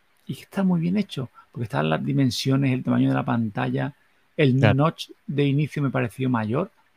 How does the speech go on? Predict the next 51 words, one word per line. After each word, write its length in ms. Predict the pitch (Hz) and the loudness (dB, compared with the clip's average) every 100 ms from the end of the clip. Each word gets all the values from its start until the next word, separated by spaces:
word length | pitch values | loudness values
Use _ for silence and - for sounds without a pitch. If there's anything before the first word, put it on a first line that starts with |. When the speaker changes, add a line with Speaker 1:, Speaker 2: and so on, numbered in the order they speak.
| _ _ | _ _
Speaker 1:
Lo 120 | 147 - | -8 -8
fui 240 | - 139 | -2 0
a 60 | 135 | 2
ver 180 | 139 | 0
comparado 360 | 135 135 135 131 | -2 -2 -2 -2
con 100 | 135 | 0
el 40 | 131 | -2
de 80 | 123 | -2
dieciséis 500 | 127 117 - 147 - | -4 -4 -4 -6 -4
y 120 | 135 | -2
no. 260 | 113 120 104 _ _ _ _ _ _ | 0 -2 -4 _ _ _ _ _ _
Está, 800 | - - 127 120 120 123 120 - - _ _ - - | -12 -8 -2 0 2 0 -2 -4 -12 _ _ -20 -6
me 240 | 151 131 | 0 4
gustó, 400 | 127 120 - 151 | 6 4 2 -2
Speaker 2:
Proporcional. 220 | 104 110 104 - | 0 -2 -2 -2
Speaker 1:
me 100 | 139 | -2
gustó, 320 | 123 107 156 | -2 -2 -2
me 100 | 127 | 0
gustó. 360 | 120 107 147 117 120 | 0 -2 -6 -4 4
Speaker 2:
Eh, 200 | 117 117 - | 4 4 4
hay 140 | 135 | 4
gente 260 | 123 151 139 | 8 8 10
Speaker 1:
Me 60 | 151 | 8
Speaker 2:
en 60 | 143 | 8
la 40 | |
tienda 200 | - 143 147 | 6 2 2
Speaker 1:
parece 220 | 143 135 | 2 -2
Speaker 2:
que 60 | |
todavía 460 | 147 123 120 135 147 | 0 2 4 6 8
no 100 | 147 | 8
se 120 | 143 | 10
da 140 | 135 123 | 8 8
cuenta 360 | 143 147 135 | 6 8 6
cuál 240 | 123 123 139 | 6 8 8
es 180 | 151 123 | 6 4
y 60 | |
se 100 | - | 6
lo 120 | 107 | 6
tienes 300 | 104 123 123 | 6 6 6
que 160 | - 120 | 4 4
decir 320 | 110 - 143 | 4 6 6
porque 340 | 131 110 107 104 | 6 4 4 6
no 140 | 117 | 8
lo 120 | 120 | 8
ubica, 320 | 110 120 123 135 | 10 8 6 6
porque 340 | 113 107 104 | 6 6 4
no 240 | 107 110 107 | 8 8 6
sabe 440 | 117 110 107 101 | 6 6 6 4
qué 220 | 107 107 | 4 6
es. 140 | 135 | 6
Eso 120 | 120 | 4